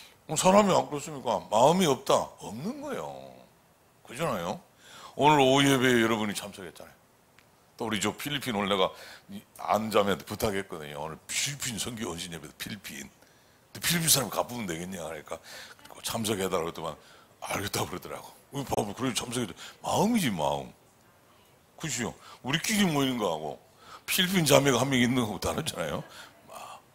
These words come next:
이거 이게 마음과 생각에 닿는 게 뭐냐? 응답이에요.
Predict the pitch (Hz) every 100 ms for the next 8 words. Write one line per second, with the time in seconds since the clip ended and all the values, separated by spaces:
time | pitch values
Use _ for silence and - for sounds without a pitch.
0 | _ _ _ - 117 139 143 131 - -
1 | - - 82 92 120 147 175 185 185 165
2 | 156 147 165 165 156 143 131 151 180 -
3 | 104 110 143 165 165 165 143 120 113 104
4 | - - - - - _ - - - -
5 | - - - -